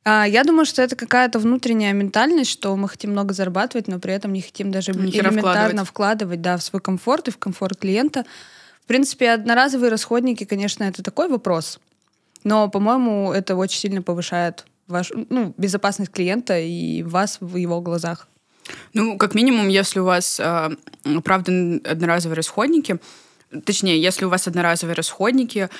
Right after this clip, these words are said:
Speaker 2: а, все по канону, там, по стерилизации все супер, а, как минимум, вы можете оправданно поставить хороший себе прайс и работать на нем, и к вам клиенты будут приходить и понимать, за что они платят. Ну и плюс, а, я еще хотела упомянуть о том, что если вы все-таки собрались как-то экономить, заказывайте все оптом, это реально выходит дешевле.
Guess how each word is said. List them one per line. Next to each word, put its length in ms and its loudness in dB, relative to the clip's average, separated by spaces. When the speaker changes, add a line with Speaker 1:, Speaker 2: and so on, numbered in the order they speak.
Speaker 2:
а, 240 2
все 180 0
по 80 -4
канону, 460 2
там, 180 0
по 80 -6
стерилизации 640 -2
все 160 -6
супер, 340 -4
а, 340 -2
как 160 -8
минимум, 280 2
вы 100 -2
можете 320 0
оправданно 440 2
поставить 460 -4
хороший 460 -2
себе 220 -8
прайс 500 -2
и 140 -2
работать 340 -2
на 100 0
нем, 220 -2
и 120 -8
к 100 -10
вам 280 0
клиенты 420 -4
будут 220 -4
приходить 360 -4
и 40 -2
понимать, 320 -2
за 80 -2
что 180 -6
они 140 -4
платят. 380 -10
Ну 100 2
и 80 4
плюс, 420 -2
а, 260 -2
я 220 -2
еще 180 -4
хотела 300 -2
упомянуть 360 -4
о 40 -2
том, 160 -2
что 180 -6
если 300 0
вы 100 -2
все-таки 300 -4
собрались 380 -4
как-то 280 -4
экономить, 440 0
заказывайте 460 -8
все 180 -6
оптом, 320 -6
это 120 -8
реально 220 -2
выходит 280 -4
дешевле. 380 -6